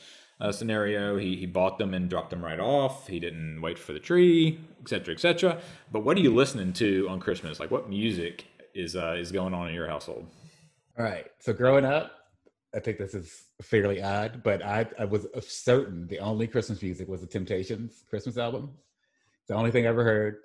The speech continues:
Speaker 2: only thing my mom ever played, with my grandmother's house, they were playing it. With my aunt's house, they were playing it. Uh,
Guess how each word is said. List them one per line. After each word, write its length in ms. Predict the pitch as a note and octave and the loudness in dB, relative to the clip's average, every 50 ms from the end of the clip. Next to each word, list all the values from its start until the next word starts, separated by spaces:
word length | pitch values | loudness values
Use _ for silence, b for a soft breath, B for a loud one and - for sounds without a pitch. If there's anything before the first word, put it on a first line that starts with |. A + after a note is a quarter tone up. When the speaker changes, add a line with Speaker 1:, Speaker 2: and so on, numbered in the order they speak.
| - | -6
Speaker 2:
only 160 | F2+ F#2+ G2+ G#2+ | -2 0 2 2
thing 80 | G#2 G2+ | 2 2
my 60 | G2 | 0
mom 160 | G2 F#2+ F#2+ | 0 0 0
ever 140 | F#2+ F#2+ F#2+ | 0 -2 -2
played, 460 | F#2+ A2 F#2+ F2+ F2 F2 F2 F2+ F2 - _ _ _ _ _ - _ _ _ - - | -2 -2 0 0 0 -2 -4 -6 -8 -12 _ _ _ _ _ -20 _ _ _ -6 -4
with 120 | F#2+ F#2 | -4 -4
my 80 | F#2+ F2+ | -2 0
grandmother's 380 | G2 A2+ A#2+ A#2+ A#2+ B2 A#2 | 2 2 4 4 4 2 2
house, 280 | B2 B2 A#2+ A#2 A#2+ A#2 - - | 2 2 2 2 -2 -4 -2 -2
they 60 | G#2+ | -2
were 40 | G#2+ | 0
playing 280 | - A#2+ A2+ G#2+ G#2+ G#2+ | 2 2 2 2 2 2
it. 140 | G#2 G#2 - | 0 -2 -4
With 140 | - - - | -12 -14 -8
my 80 | F#2+ F2+ | -6 -6
aunt's 160 | F#2+ G2 - | -6 -4 -2
house, 180 | A2 G2+ G2+ G2+ | -2 -2 0 0
they 80 | G#2 G2 | 2 0
were 80 | F#2+ | 0
playing 280 | F#2+ - G#2 F#2+ F#2+ F#2+ | 2 0 0 0 0 -2
it. 240 | F#2+ F2 - - b b b b b b b b _ - G2+ | -4 -6 -8 -12 b b b b b b b b _ -8 -4
Uh, 360 | F#2+ F#2 F2 F2 E2+ D2+ | -4 -2 -2 -4 -6 -8